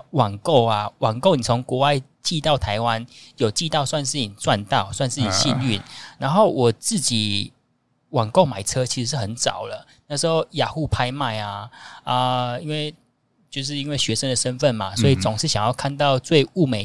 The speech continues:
Speaker 1: 价廉的货色。
Speaker 2: 嗯。
Speaker 1: 啊，那时候预算其实也不高，就是打工存了很多的钱，大概存了很久的钱，大概可能有八九千块钱。啊，
Speaker 2: 嗯。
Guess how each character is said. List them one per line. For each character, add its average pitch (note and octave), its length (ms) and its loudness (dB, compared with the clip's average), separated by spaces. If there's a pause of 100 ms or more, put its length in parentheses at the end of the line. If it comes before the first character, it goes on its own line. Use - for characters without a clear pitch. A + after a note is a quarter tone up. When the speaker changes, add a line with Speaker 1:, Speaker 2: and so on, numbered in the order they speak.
Speaker 1:
价 C3+ 200 0
廉 G#2 140 -6
的 G#2 80 -2
货 A#2+ 240 0
色。 - 320 2 (220)
Speaker 2:
嗯。 G2+ 220 -2
Speaker 1:
啊， - 80 -4
那 G#3 100 2
时 G#3 80 4
候 G#3+ 140 4
预 F#3+ 100 -2
算 F3 220 6
其 - 160 0
实 C3+ 160 0
也 A2 100 2 (480)
不 - 80 0 (100)
高， A#2+ 400 4
就 - 140 -10
是 C#3 120 -10
打 - 260 -10
工 B2+ 240 -4
存 B2 200 2
了 A#2 60 2
很 A2+ 140 -2 (140)
多 C#3 160 2
的 B2 40 4
钱， G#2+ 320 0
大 B2+ 120 -2
概 B2+ 340 0 (160)
存 - 120 4
了 D3+ 60 8
很 D#3 120 6
久 D3+ 120 6
的 A2+ 60 6
钱， A2+ 240 0
大 C3 80 0
概 C#3 140 4
可 A2+ 140 -4
能 A2 140 -6
有 A2 260 -2 (520)
八 C#3 140 0
九 A#2 120 0
千 G#2 160 -2
块 A#2 200 0
钱。 G2 300 -4 (600)
啊， D#3 160 2
Speaker 2:
嗯。 F#2 220 -4